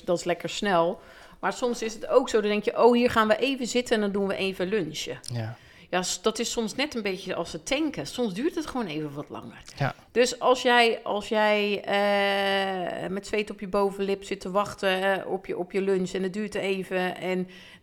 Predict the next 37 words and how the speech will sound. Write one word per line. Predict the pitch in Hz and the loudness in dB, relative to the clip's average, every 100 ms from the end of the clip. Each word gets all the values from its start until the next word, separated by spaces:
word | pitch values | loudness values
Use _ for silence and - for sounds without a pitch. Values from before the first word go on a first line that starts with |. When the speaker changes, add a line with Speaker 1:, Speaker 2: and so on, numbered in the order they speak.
| - | -2
Speaker 1:
doe | 185 165 | 2 2
gewoon | 170 165 | 2 2
lekker | 156 - | 0 -2
niet. | 156 156 - | -4 -4 -8
G-, | - | -12
eh, | - 180 175 170 | 0 4 4 4
zorg | 165 190 185 | 0 -4 -4
dat | - 180 | -2 -4
je | 190 | -4
gewoon | 185 180 175 180 175 | -6 0 2 4 2
er-, | 160 175 175 | 0 0 0
even | - 180 180 | 0 -2 -2
ergens | 175 175 | -4 -4
een | |
broodje | 175 190 190 185 | -2 0 -2 -4
haalt | 170 175 165 - | -2 0 0 -2
of, | 185 175 - | -4 -4 -2
eh, | 170 175 165 160 160 - - - - - - | 0 2 2 0 -4 -20 -20 -20 -20 -20 -20
eh, | - 165 165 160 160 160 151 143 143 - 170 165 | -8 -2 0 0 0 -2 -6 -8 -8 -8 -10 -4
kijk | 180 175 | 0 0
even | 180 170 | 2 0
in | |
je | 175 | 0
koelkast | 170 240 226 202 - | 0 -2 -2 -4 -2
of | 185 | -4
je | 190 | -2
nog | 180 180 | -4 -2
zelf | - 214 | 0 0
wat | 208 190 | -2 -8
kan | - 180 | -4 -4
verzorgen | 180 190 196 202 | -2 -2 -2 -2
en | 190 | -4
ga | 190 143 120 | -4 -6 -6
dan | - | -10
gewoon. | - 120 95 - _ _ | -12 -12 -12 -16 _ _
Speaker 2:
Ja. | - 120 101 _ _ _ _ _ _ | -8 -6 -6 _ _ _ _ _ _
Speaker 1:
Ja. | - | -14